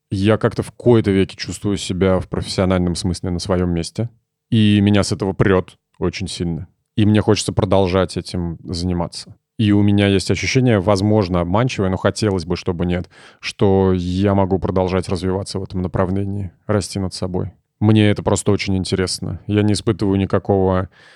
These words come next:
стыда перед тем, что я чего-то не умею. Я испытываю только желание дальше учиться. Я вынужден был прожить тридцать два года, чтобы понять, что ремеслом нужно овладевать. И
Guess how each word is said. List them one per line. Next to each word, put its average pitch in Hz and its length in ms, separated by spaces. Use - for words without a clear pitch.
стыда 104 380
перед 117 220
тем, 117 180
что - 160
я 104 100
чего-то 95 340
не 95 120
умею. 95 400
Я 95 140
испытываю 95 440
только 92 280
желание 92 520
дальше 90 380
учиться. - 460
Я 92 260
вынужден 101 440
был 90 140
прожить 95 400
тридцать 104 420
два 95 200
года, 113 240
чтобы 95 280
понять, 95 420
что 95 680
ремеслом 107 540
нужно 90 280
овладевать. 90 600
И 95 600